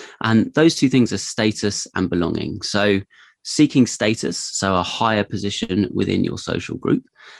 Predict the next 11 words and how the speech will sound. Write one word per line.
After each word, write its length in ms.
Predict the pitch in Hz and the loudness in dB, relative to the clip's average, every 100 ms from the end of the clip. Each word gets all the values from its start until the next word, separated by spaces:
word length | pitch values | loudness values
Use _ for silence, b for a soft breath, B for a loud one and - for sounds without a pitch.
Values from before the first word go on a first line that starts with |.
| B - | B -2
and 240 | 104 107 | 2 4
then 200 | 107 104 | 4 4
belonging, 800 | 104 117 135 120 - 71 113 127 _ | 4 4 6 4 2 -2 -4 -6 _
so 160 | - 92 | -10 -6
belonging 680 | 98 104 107 98 92 92 b b _ - | 0 2 2 2 0 -2 b b _ -6
to 200 | 101 92 | -2 0
a 100 | - | -2
coherent 880 | - 87 - 113 98 92 90 - - | -4 -4 0 2 2 2 0 -2 -14
social 440 | - - 87 - - | -8 -4 -4 -4 -6
group. 340 | - - - _ _ _ _ _ | -4 -6 -8 _ _ _ _ _
And, 400 | 107 104 113 104 | 0 4 4 4